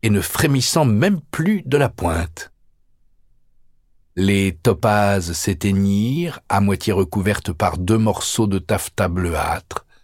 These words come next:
La vipère, ma vipère, était morte, ou, plus exactement, pour moi, l'enfant, elle était retournée à l'état de bronze où je l'avais trouvée quelques minutes auparavant,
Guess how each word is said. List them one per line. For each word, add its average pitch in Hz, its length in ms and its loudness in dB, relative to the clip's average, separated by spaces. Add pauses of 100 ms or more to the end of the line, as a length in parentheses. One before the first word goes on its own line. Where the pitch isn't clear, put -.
(960)
La 104 180 2
vipère, 143 680 2 (180)
ma 117 320 2
vipère, 92 720 0 (300)
était 180 220 4
morte, - 540 0 (440)
ou, 160 160 2
plus - 320 0
exactement, 101 640 2 (100)
pour 80 200 0
moi, 135 280 4
l'enfant, 101 460 2 (340)
elle 127 140 4
était 127 240 4
retournée 165 520 2
à 147 40 2
l'état 131 320 2
de 107 80 2
bronze 120 540 0
où 101 80 0
je 95 120 0
l'avais 90 280 -2
trouvée 98 360 -2
quelques 101 300 -2
minutes 98 360 2
auparavant, 87 580 0